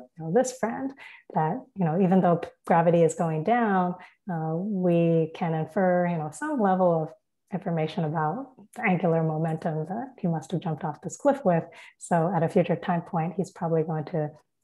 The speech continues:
uh, at least spatially, you know, be more in the position of this friend, uh, rather than, um, you know, let's say dropping directly downwards.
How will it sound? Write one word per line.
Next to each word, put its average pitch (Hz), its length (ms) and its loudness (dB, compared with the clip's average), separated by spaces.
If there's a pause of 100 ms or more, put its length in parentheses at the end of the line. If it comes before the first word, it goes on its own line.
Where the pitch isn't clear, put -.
(160)
uh, 151 380 0
at 160 60 4
least 156 340 0
spatially, 185 800 4
you 240 160 -6
know, 160 320 -8 (120)
be 165 360 2
more 175 300 4
in 185 280 -2
the 160 100 -6
position 160 480 0
of 151 100 0
this 226 240 2
friend, 156 400 -6 (420)
uh, 147 140 0
rather 156 420 0
than, 151 380 -4 (100)
um, 151 360 -4 (140)
you 156 80 -6
know, 160 100 -6
let's 151 180 -10
say 151 100 0
dropping 147 580 -6 (120)
directly 170 420 0
downwards. 220 600 -2